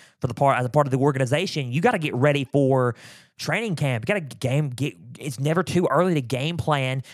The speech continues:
for the Philadelphia Eagles on September the tenth, right? Because that's what we're getting ready for. We're getting ready for some of these, some of these players who are second string, fourth string, third string, fourth string, you name it,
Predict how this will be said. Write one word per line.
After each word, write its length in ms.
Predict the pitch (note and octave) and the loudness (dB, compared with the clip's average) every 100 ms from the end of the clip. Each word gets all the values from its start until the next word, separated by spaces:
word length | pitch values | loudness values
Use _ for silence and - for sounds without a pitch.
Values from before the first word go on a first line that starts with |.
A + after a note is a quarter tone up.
| - | -8
for 200 | - C#3 | 0 2
the 80 | B2+ | 2
Philadelphia 500 | D#3 D#3+ D#3 C#3+ C3 C3 | 2 4 2 0 -2 -2
Eagles 440 | E3+ D3+ B2+ B2 | -2 0 0 0
on 220 | C3 B2 | -4 -6
September 480 | - B2+ - C#3 C3+ | -10 -8 -6 -2 -2
the 60 | A#2 | -2
tenth, 480 | D3+ B2 - - _ _ - | -2 -2 -4 -12 _ _ 0
right? 380 | D3+ G3+ G#3 - - - | 2 2 0 -6 -18 -6
Because 180 | A#2+ A#2+ | 0 2
that's 220 | E3 F#3 | 2 2
what 120 | F3 | 0
we're 100 | C#3 | 2
getting 220 | D3+ B2+ | 0 0
ready 200 | C3+ B2+ | 0 0
for. 280 | A#2 A#2 G#2+ | 0 -2 0
We're 80 | C3+ | 0
getting 200 | F3 E3+ | -2 0
ready 160 | F3+ E3+ | 0 2
for 300 | E3+ D#3 - - | 2 2 0 -8
some 160 | - F#3+ | -2 0
of 60 | F#3 | 2
these, 220 | D#3+ A#2 C3+ B2+ | 0 -2 -6 -6
some 140 | G3 | -2
of 20 | |
these 140 | F#3 C3 | -2 -2
players 600 | C3+ D3 F#3+ B3+ - - _ _ - | -2 0 0 -2 -6 -16 _ _ 0
who 220 | E3 E3 | 4 6
are 120 | C#3+ A#2+ | 4 2
second 260 | F#3+ F#3 | -4 -6
string, 320 | C#3 D3 A#2+ | -4 -4 -4
fourth 220 | A#2 F#3 D3+ | -2 -2 -2
string, 260 | - D3 | -4 -4
third 220 | - F#3 E3+ | 0 2 2
string, 220 | C#3 A#2 | -2 -2
fourth 220 | F3+ F3 | -2 -2
string, 220 | - A#2 | -2 -2
you 120 | C#3 | 0
name 240 | F3 G3+ | 0 0
it, 120 | C3+ | -2